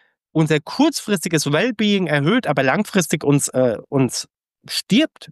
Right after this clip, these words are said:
also un-, uns stirbt, äh, sterben lässt. Und, ähm, Kinder sind quasi ohne diesen, ohne diesen Intellekt, wenn sie rein in der Natur aufwachsen würden,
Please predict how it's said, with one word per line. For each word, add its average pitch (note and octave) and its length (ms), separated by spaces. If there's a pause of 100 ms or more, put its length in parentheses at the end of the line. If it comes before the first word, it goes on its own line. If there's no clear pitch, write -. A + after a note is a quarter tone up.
(100)
also A#2+ 440
un-, - 240
uns C#3+ 220
stirbt, - 460
äh, - 80
sterben F#3+ 400
lässt. - 280 (640)
Und, C#3 340
ähm, C#3 240 (160)
Kinder B3 600
sind F#3 420
quasi D#3 340
ohne B3 360
diesen, D3+ 580 (400)
ohne F#3+ 280
diesen D3+ 260
Intellekt, F#3+ 840 (1040)
wenn F3 320
sie E3+ 120
rein D4 400
in B3+ 100
der G3 100
Natur A#3+ 360
aufwachsen D3+ 540
würden, A#2+ 300